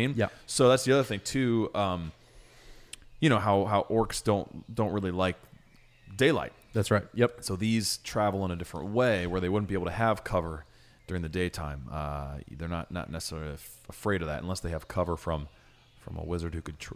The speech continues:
Speaker 1: control the weather,
Speaker 2: Uh-huh.
Speaker 1: you know,
Speaker 2: Or something.
Speaker 1: provide them.
Speaker 2: Yeah.
Speaker 1: Yeah. So
Speaker 2: Some cover. Yep.
Speaker 1: Yeah. Yeah. Interesting.
Speaker 2: Yep.
Speaker 1: Uh-huh.
Speaker 2: Okay.
Speaker 1: More questions we have as a fellowship.
Speaker 2: Well, but,
Speaker 1: Who's
Speaker 2: but
Speaker 1: our
Speaker 2: Gim-,
Speaker 1: enemy?
Speaker 2: well, yeah,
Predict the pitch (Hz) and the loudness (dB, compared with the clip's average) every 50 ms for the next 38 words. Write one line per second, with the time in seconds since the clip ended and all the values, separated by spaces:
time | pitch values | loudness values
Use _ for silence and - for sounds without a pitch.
0 | - - - - - - 92 85 82 82 82 95 113 - - - - - - 113 | -16 -16 -20 -20 -8 -6 -4 -4 -4 -4 -2 -2 -2 -2 -4 -8 -10 -6 0 2
1 | 110 104 101 110 107 110 80 76 76 78 85 90 80 76 - 107 101 - 110 101 | 2 4 4 4 4 2 0 -4 -8 -8 -8 -8 -10 -6 -6 -4 -2 0 0 0
2 | - - 76 95 82 90 90 90 80 82 82 78 76 73 - - - - - - | 0 -2 -4 -2 0 2 0 0 0 -2 -4 -6 -6 -8 -10 -14 -20 -20 -20 -20
3 | - - - - - - 107 113 92 76 82 85 - - 117 107 104 - - - | -20 -20 -20 -10 0 2 4 4 4 2 -2 -2 4 8 10 10 10 8 6 -2
4 | - - 101 - 113 110 98 90 - - - - - - - - 107 - - - | -10 -10 -2 2 2 2 4 2 -2 -6 -12 -20 -20 -16 -8 -6 -6 -6 -6 -8
5 | - - - 131 147 147 143 135 123 104 85 - - 110 104 98 85 78 90 101 | -16 -6 -2 2 4 4 4 4 2 0 -2 -2 -2 -4 -4 -4 -4 -4 -6 -6
6 | 95 92 - - - 87 90 85 - - - - - - - - - - - 101 | -6 -6 -8 -8 -10 -10 -12 -12 -12 -14 -14 -14 -14 -16 -20 -20 -18 -10 -4 -2
7 | 104 120 - 95 95 101 101 120 107 98 - 101 98 107 110 - - - 131 127 | -2 -2 0 0 0 2 4 4 4 4 2 2 2 2 2 2 2 4 6 6
8 | 117 - - 117 107 92 104 101 101 101 92 90 85 87 85 85 - 92 90 90 | 6 6 0 -2 -2 -2 -4 -2 0 2 2 2 0 -2 -6 -4 0 0 0 0
9 | 87 - - 87 - - - - - - - 117 131 151 160 127 139 117 - 120 | 0 -2 -4 -4 -6 -6 -12 -20 -20 -10 0 4 6 6 6 6 4 4 4 4
10 | 107 127 113 104 113 104 104 107 101 104 101 95 87 80 - - - 110 117 123 | 4 4 6 8 8 8 8 6 4 2 0 0 -2 -4 -8 -6 -2 2 2 2
11 | 147 160 - - - - - 110 117 | 2 0 -4 -8 -14 -6 -2 0 0